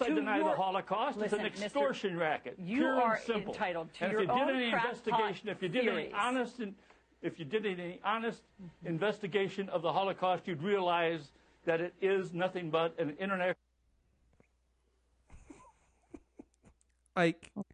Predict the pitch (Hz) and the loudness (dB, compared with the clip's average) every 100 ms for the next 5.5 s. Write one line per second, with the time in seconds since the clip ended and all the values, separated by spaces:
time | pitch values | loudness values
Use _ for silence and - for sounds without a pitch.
0 | _ _ - - 165 165 127 143 113 95 | _ _ -18 -8 2 4 4 0 -2 -6
1 | - 202 196 175 170 165 190 170 165 147 | 0 0 0 0 0 0 -2 -2 -2 0
2 | 135 104 202 214 208 185 - - - 156 | -2 0 2 2 0 -6 -18 -14 -2 -2
3 | 156 208 214 208 165 196 196 190 196 180 | 2 2 2 2 2 2 0 0 0 -2
4 | - 196 196 180 220 202 190 185 165 175 | -2 0 0 -4 -2 2 4 2 2 -2
5 | 175 170 143 104 90 | 0 0 0 -4 -12